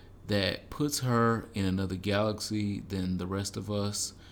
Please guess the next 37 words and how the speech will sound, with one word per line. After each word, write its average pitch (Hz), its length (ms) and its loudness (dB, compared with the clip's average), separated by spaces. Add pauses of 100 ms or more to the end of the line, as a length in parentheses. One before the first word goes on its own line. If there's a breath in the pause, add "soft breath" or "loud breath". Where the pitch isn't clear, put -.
(260 loud breath)
when 98 120 -2
she's 92 280 -2
fucking 98 440 -2
these 87 180 -2
people. - 380 -4 (520 loud breath)
I 170 80 4
don't 214 220 6
even 180 120 6
remember 170 240 4
who 156 160 0
she's 160 240 0
even 156 160 0
fucking 156 280 -2
right 139 200 -2
now. 131 260 0 (300 loud breath)
Like, 123 220 2
in 143 100 6
my 120 140 10
mind, 135 600 10
I - 120 4
feel 120 180 4
like 110 140 6
she 113 180 4
wrote 107 420 2 (240)
this 110 320 2
while 101 200 2
she 104 100 -2
was 101 120 -2
fucking 104 260 -2
Big 104 180 0
Sean 107 240 2
because 98 320 -2
I 95 80 0
just 104 180 -6
wanna 98 200 -2
see 131 180 2
that. 135 300 -2